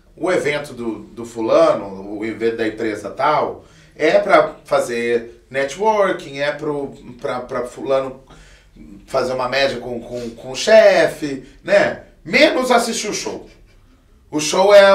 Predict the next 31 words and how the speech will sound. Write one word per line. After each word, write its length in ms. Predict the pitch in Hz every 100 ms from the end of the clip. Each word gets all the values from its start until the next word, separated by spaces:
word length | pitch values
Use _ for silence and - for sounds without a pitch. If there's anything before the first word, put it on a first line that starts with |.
| 196 196
é, 960 | 190 190 165 165 - - - _ 139 165
é 100 | 175
o, 540 | 175 170 170 160 165
o 40 |
cara 220 | 160 190 180
que 60 |
tá 60 | -
cantando 340 | - 170 175 165
ali 140 | 160
no 400 | 151 - 139 139
cantinho. 500 | - - - - - _ _ _ _ _ _ - _ _ - _ - _ _ _ _ _ _ _ _ _ _ -
Eu 260 | 220 240 240
poderia 460 | 151 143 139 156
ser 280 | - - 170
o 80 | 165
cara 320 | - 151 160
que 300 | - 175 175 - _ _
cantava 600 | - 147 - 127 113 113
ali 140 | 110
no 100 | 113
cantinho 640 | 117 165 160 - 214 208 139
e 200 | 156 190
ficasse 480 | - 208 214 208 202
quietinho 400 | 202 202 185 185
na 120 | 185
minha 400 | 175 175 185 185
e 140 | 180
quem 220 | - 180 170
gostasse 340 | 170 151 139
do 60 | 135
show 260 | - 120